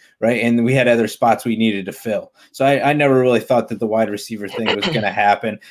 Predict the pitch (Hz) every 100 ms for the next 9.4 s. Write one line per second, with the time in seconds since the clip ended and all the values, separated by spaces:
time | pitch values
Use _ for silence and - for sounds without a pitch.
0 | - 160 156 127 143 156 101 104 101 95
1 | 113 120 104 113 113 117 117 113 139 135
2 | 123 131 127 120 123 127 123 - 151 113
3 | 107 110 98 113 147 135 101 107 104 -
4 | 120 120 117 113 104 113 107 - - 104
5 | 101 95 101 107 104 131 123 120 123 135
6 | 120 113 113 110 - 107 143 120 98 110
7 | 107 120 110 - - - _ _ _ -
8 | 110 143 143 131 143 139 135 139 135 120
9 | 135 139 147 147